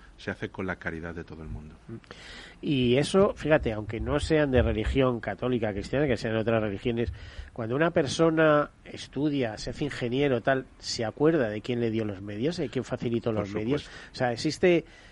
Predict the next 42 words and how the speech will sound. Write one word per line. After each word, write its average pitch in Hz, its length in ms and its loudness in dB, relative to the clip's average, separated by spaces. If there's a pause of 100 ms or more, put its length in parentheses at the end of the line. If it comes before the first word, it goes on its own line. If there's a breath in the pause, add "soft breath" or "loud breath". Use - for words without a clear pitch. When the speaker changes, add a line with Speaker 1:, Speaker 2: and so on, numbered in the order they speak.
(120 loud breath)
Speaker 2:
un 127 160 -8
clima 165 300 0
de 135 100 0
comprensión 127 800 0
hacia, 113 540 0
hacia 120 320 -8
el 120 60 -2
otro, 117 420 0
hacia 110 520 -6
el, 135 220 -8
teóricamente 214 600 4
el 196 80 2
diferente, 165 460 2
que 135 80 0
no 127 80 -2
son 175 100 4
indiferentes, 127 680 0
es 131 120 -2
que 160 100 0
somos 160 280 2
muy 139 300 6
iguales, 123 500 4
es 120 160 -10
que 143 100 0
nos 139 140 0
parecemos 135 520 0
todos, 147 380 -4
es 113 120 -12
que 139 200 -4
lo 135 200 0
demás 131 340 0
es 156 80 -4
que 170 120 2
te 151 120 2
lo 135 100 4
inculcan, 117 580 2
como 110 220 -6
aquel 110 180 -6
que 110 140 -6
dice, 107 280 -8
Speaker 1:
Por - 0 -
Speaker 2:
¿no? 113 60 -8